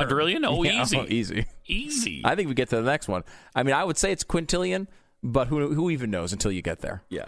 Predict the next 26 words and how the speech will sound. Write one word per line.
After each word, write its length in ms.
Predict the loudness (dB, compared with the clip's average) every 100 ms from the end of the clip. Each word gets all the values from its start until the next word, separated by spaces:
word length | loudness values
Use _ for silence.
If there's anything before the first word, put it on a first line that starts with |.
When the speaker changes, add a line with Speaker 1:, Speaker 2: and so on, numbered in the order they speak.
| -2
Speaker 2:
You 120 | 2
don't 180 | 2 2
know 180 | 0 0
until 160 | 0
Speaker 1:
Don't 80 | 2
Speaker 2:
you're 120 | 2
on 100 | 0
Speaker 1:
know. 20 |
Speaker 2:
the 40 | 0
doorstep 440 | 0 0 -2 -2
of 120 | -2 -2
quintillion. 580 | -2 0 -2 -2 -4 -8 -6 -4
Speaker 1:
So. 60 | -4
<laughs> 40 | -10 _ -10 -4
Speaker 2:
What 340 | 0 2 2
i-, 40 |
if 340 | 0 2 2 2
it 80 | 2
is 320 | 2 0 -2
quintillion 500 | 0 0 2 2 2
or 80 | 0
quadrillion 580 | 0 0 2 0 0 -2
or 80 | -2
what 160 | 0
it 100 | 0
is? 220 | -2 -4